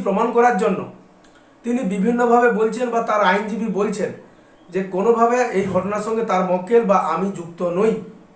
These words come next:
এটা কিন্তু সঞ্জয় রায়ের আইনজীবী এবং সঞ্জয় রায় দাবি করছেন। এই অভয়ার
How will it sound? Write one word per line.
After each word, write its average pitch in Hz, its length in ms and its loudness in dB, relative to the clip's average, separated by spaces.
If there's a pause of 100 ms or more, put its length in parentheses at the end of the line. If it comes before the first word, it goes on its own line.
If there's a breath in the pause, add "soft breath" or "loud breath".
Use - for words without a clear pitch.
(240)
এটা 147 200 -6
কিন্তু 190 240 -6
সঞ্জয় 175 400 -2
রায়ের 196 160 6
আইনজীবী 185 420 -2
এবং 190 180 -2
সঞ্জয় 160 340 -8
রায় 180 120 -2
দাবি 147 320 -8
করছেন। 131 320 -12 (2250 loud breath)
এই 233 300 2
অভয়ার 247 600 2